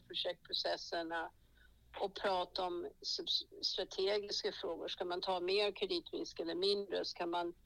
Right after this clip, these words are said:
ta mer betalt på, på e-handel eller mindre? Och i så fall, hur påverkar det kreditförlusterna?" Och,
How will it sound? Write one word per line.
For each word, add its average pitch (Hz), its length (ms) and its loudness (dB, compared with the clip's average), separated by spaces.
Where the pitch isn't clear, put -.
ta 180 140 0
mer 190 300 4
betalt 180 580 -2
på, 170 460 2
på - 160 -2
e-handel 170 540 2
eller 160 140 0
mindre? 190 500 4
Och 170 160 2
i 170 60 -2
så 185 240 2
fall, 170 240 0
hur 170 120 0
påverkar 170 540 -2
det 170 200 0
kreditförlusterna?" 170 1040 -2
Och, 180 240 -2